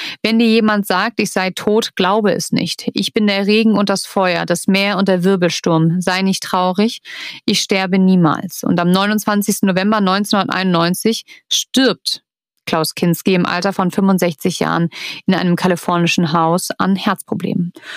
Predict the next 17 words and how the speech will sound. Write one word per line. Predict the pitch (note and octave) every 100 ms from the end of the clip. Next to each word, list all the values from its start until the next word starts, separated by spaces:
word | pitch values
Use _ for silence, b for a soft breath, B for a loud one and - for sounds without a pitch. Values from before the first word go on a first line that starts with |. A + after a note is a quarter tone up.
| B B
Und | - G3 G3
zuvor | A3 G3 G#3
hatte | G3 G3 G3
Kinski | A3 G#3 G#3
mit | F#3
mehreren | F#3 F#3 F3
Herzinfarkten | D#3 F#3 G3+ A3+ G#3+ G#3 G#3
zu | G3+ G3+
kämpfen | - G3 G3 G#3 G3+ F#3+
und | - F#3 F3+
der | F3+
Schauspieler | - G3+ - G3 F#3
wollte | F#3+ G3
nicht | F#3+
ins | F#3 F3
Grab | - F3+ G#3 -
gehen, | F3+ G3+